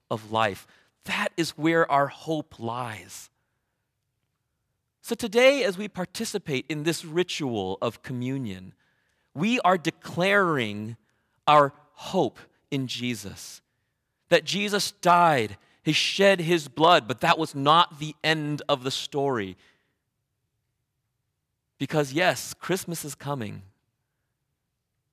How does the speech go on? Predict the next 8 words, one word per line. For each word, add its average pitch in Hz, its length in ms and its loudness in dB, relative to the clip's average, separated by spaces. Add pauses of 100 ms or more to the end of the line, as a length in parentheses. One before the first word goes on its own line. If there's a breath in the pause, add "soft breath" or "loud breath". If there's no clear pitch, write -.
(260)
Good 151 180 4
Friday, 120 480 -2
the 95 140 -10 (140)
death - 420 -2 (600)
of 113 120 -12
Jesus 107 640 -10 (440)
came, 95 420 -16 (1300)
but 107 120 -8